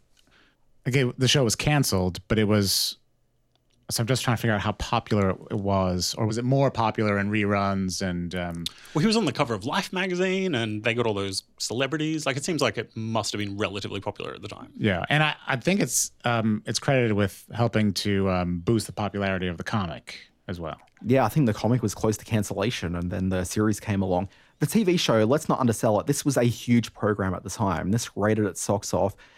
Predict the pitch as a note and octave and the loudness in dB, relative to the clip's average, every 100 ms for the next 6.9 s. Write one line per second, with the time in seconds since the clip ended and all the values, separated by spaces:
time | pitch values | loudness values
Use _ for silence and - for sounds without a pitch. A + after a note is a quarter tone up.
0 | - C3 C3+ - C#3+ D3 C3 A2+ G#2+ A2 | -2 0 2 2 2 2 2 2 2 2
1 | G#2 F#2+ F#2 - F2+ D#2 G2+ - - _ | 0 0 -2 0 -4 -2 -4 -4 -10 _
2 | _ _ _ - B2 C#3+ D#3+ G#3 F#3 F#3+ | _ _ _ -2 2 4 2 2 2 4
3 | G#3 F#3 D#3 B2+ F#2+ G#2+ A#2 G2+ F#2+ G#2+ | 2 4 4 4 4 4 2 -2 0 2
4 | G#2 F2+ F2 F2 G2+ G2 F#2+ G2 - F#2+ | 4 2 0 0 0 2 2 0 0 0
5 | F#2 - - - - A#2 B2 - A#2 - | 0 -4 -14 -12 -2 2 4 2 -4 0
6 | G#2 G2+ E2+ E2 E2+ F2 G2 A2 | 4 4 2 0 -2 -2 -2 -6